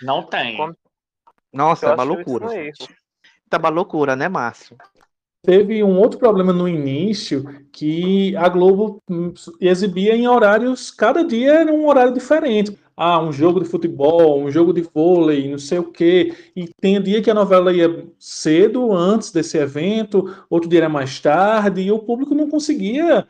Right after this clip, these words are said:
Speaker 4: é, acompanhar muitas vezes isso. Então teve dia que deu nove pontos,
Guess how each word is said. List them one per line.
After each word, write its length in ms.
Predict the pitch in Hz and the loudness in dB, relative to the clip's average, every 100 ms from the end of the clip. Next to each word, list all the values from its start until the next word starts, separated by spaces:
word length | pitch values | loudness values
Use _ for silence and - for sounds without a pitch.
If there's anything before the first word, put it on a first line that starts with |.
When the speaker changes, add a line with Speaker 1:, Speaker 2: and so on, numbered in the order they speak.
| _ _ _ | _ _ _
Speaker 4:
é, 120 | 160 | -2
acompanhar 1040 | 147 147 185 185 185 170 139 135 127 131 - - | -2 2 0 2 0 0 0 0 -2 -6 -18 -8
muitas 440 | 143 143 151 135 | -6 0 0 2
vezes 320 | 135 135 135 | 0 0 -2
isso. 200 | 135 135 | -4 -4
Então 160 | - 160 | -6 0
teve 200 | 190 190 | 0 0
dia 160 | 196 | -2
que 100 | 220 | -2
deu 240 | 202 202 196 | 0 2 0
nove 540 | 160 160 180 160 143 | -2 0 2 2 0
pontos, 840 | 143 143 151 175 165 139 135 123 | -4 0 2 2 2 0 -6 -10